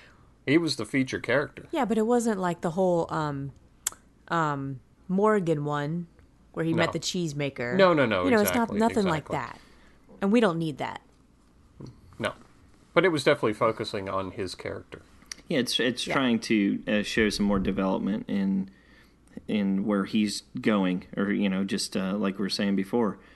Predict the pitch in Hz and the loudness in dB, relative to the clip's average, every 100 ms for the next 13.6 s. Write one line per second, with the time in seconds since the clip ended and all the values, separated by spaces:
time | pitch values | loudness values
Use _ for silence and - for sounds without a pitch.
0 | - - - - _ 120 101 107 110 104 | -20 -20 -20 -20 _ -2 0 0 0 0
1 | - 113 101 110 104 98 95 - 110 107 | -2 -2 0 2 2 2 0 0 2 2
2 | 101 98 101 98 98 110 123 - 104 98 | 2 2 2 0 2 0 0 0 2 2
3 | 98 95 - - - - - - 104 101 | 2 0 -6 -14 -20 -20 -20 -6 -2 0
4 | 95 120 107 104 107 101 - 117 117 - | 0 0 0 -2 -2 -2 0 0 0 -2
5 | 101 101 - 107 104 98 - - _ - | -2 -4 -2 0 2 0 -2 -10 _ -12
6 | 110 - - 117 117 110 107 98 95 101 | -10 -10 -12 -6 -2 0 2 2 2 0
7 | - 101 92 95 95 92 95 113 90 - | 0 -2 -2 -2 -2 0 0 0 -2 -4
8 | 101 95 98 - 101 95 92 95 113 95 | -4 -2 -2 0 0 2 2 2 2 0
9 | - 101 101 98 98 101 107 98 98 - | -2 -4 -4 -2 -4 -2 -2 -2 -4 -6
10 | 92 101 - - - - 123 123 - - | -6 -8 -12 -20 -20 -14 -12 -12 -16 -20
11 | - - - - - - - - 151 - | -20 -20 -20 -20 -20 -16 -6 0 2 2
12 | 202 208 156 - 117 - 117 127 127 - | 2 4 2 2 0 -2 -2 -2 -2 -2
13 | 170 127 123 123 113 | -2 0 2 2 0